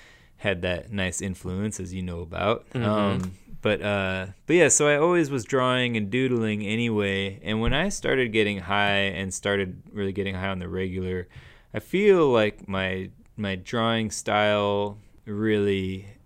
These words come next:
Speaker 1: uh, changed, you know, and, uh, and just,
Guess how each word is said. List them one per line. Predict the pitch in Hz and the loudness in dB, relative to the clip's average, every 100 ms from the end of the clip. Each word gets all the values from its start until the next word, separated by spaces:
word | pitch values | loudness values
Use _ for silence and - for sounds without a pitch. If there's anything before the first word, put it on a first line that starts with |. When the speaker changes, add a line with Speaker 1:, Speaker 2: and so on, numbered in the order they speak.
| - | -10
Speaker 1:
uh, | 95 92 | -8 -8
changed, | - 120 151 127 90 95 - | -4 0 0 0 -4 -10 -6
you | 107 | -4
know, | 95 92 98 104 | -2 -2 -2 -4
and, | 104 98 95 92 | -2 -2 -4 -6
uh, | 90 95 92 90 92 - - - - - - - | -6 -4 -4 -6 -10 -14 -20 -20 -20 -20 -20 -4
and | 123 120 | 0 0
just, | 110 113 - | 0 0 -2